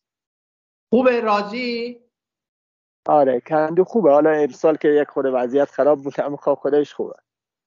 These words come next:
Speaker 2: کندو
Speaker 1: آه.
Speaker 2: خوبه.
Speaker 1: چون دوست
Speaker 2: یعنی
Speaker 1: داری طبیع-، چون طبیعت رو دوست داری، کندوهاتو برمی‌داری می‌بری این ور اون ور.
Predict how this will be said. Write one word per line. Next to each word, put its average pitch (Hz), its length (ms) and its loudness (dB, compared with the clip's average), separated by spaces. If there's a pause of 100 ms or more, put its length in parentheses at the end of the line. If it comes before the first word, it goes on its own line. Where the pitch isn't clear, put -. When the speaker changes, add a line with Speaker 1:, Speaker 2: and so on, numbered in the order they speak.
(140)
Speaker 2:
کندو 127 200 -4
Speaker 1:
آه. 147 140 2
Speaker 2:
خوبه. - 320 -12 (300)
Speaker 1:
چون 240 280 -2
دوست 240 340 -2
Speaker 2:
یعنی 220 120 4
Speaker 1:
داری 220 140 0 (260)
طبیع-، 214 260 -8 (280)
چون 254 360 -4
طبیعت 208 560 -2
رو 214 60 -6
دوست 214 320 -12
داری، 247 440 -6
کندوهاتو 226 580 0
برمی‌داری 254 600 0
می‌بری 254 320 -4
این 240 120 -4
ور 208 180 -2
اون 196 100 -4
ور. 170 380 -2